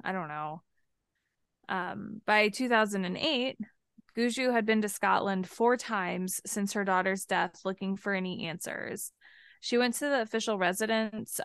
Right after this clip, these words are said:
of First Minister Alex with a letter demanding an inquiry into the death of her daughter to be opened. She came inside, had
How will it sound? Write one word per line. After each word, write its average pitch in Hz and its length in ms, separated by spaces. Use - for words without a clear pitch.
of 190 420
First 214 260
Minister 214 340
Alex 190 480
with 196 180
a 190 120
letter 190 320
demanding 202 580
an 202 100
inquiry 190 520
into 196 220
the 185 100
death 185 220
of 196 80
her 202 120
daughter 180 380
to - 100
be 190 160
opened. - 600
She - 220
came 240 280
inside, 180 760
had 196 340